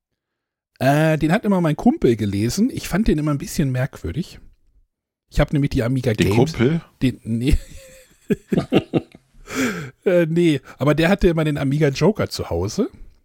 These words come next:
Speaker 1: und ich hab immer die Amiga Games gelesen.
Speaker 2: Ah,
Speaker 1: Dis-
Speaker 2: du warst das.
Speaker 1: Mhm.
Speaker 2: Du warst das.
Speaker 1: Disc und Mag.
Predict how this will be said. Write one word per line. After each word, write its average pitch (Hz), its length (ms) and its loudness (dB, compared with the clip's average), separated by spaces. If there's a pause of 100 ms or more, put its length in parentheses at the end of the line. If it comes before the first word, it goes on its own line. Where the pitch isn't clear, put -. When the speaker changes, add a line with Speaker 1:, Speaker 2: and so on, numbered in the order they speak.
(180)
Speaker 1:
und 135 140 -4
ich 143 120 4
hab 180 100 0
immer 165 160 0
die 147 140 0
Amiga 143 280 0
Games 135 400 -2
gelesen. - 500 -12 (1500)
Speaker 2:
Ah, 127 100 -12
Speaker 1:
Dis- 165 220 2
Speaker 2:
du - 60 -6
warst - 180 -12
das. - 220 -20 (240)
Speaker 1:
Mhm. 220 220 2 (1300)
Speaker 2:
Du 160 240 2
warst - 320 -4
das. - 280 -4
Speaker 1:
Disc - 600 0
und 175 280 2
Mag. 160 800 -2